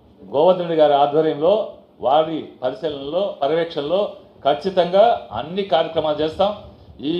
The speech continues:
ప్రజా వ్యతిరేక పో-, పాలన కొరకు ఎదురొడ్డి మరి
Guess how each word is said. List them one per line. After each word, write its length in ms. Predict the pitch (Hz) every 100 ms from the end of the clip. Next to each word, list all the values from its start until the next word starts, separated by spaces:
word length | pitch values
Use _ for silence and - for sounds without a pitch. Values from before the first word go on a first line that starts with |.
| 165 135
ప్రజా 260 | 139 180 180
వ్యతిరేక 360 | 160 165 170 165 -
పో-, 200 | 151 151 131 123 113 110 127
పాలన 280 | 151 175 165 165
కొరకు 280 | 156 175 147 127 - - - _ _ - 92 95 85 87
ఎదురొడ్డి 360 | 160 202 190 185 147 - - _ _ _ -
మరి 180 | 135